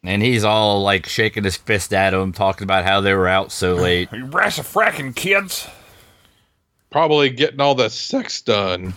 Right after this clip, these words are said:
Speaker 2: "Probably having sex drugs."
Speaker 1: "I can't believe they're out there enjoying their lives. Why can't they be bitter like me?"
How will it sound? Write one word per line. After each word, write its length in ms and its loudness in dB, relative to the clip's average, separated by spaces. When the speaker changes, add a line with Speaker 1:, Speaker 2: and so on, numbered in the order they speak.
Speaker 2:
"Probably 340 2
having 280 0
sex 460 -2
drugs." 720 -2
Speaker 1:
"I 80 -6
can't 260 -2
believe 360 0
they're 140 0
out 180 0
there 200 2
enjoying 420 -4
their 200 -2
lives. 800 0
Why 140 -2
can't 220 0
they 100 0
be 180 0
bitter 400 0
like 240 0
me?" 480 -2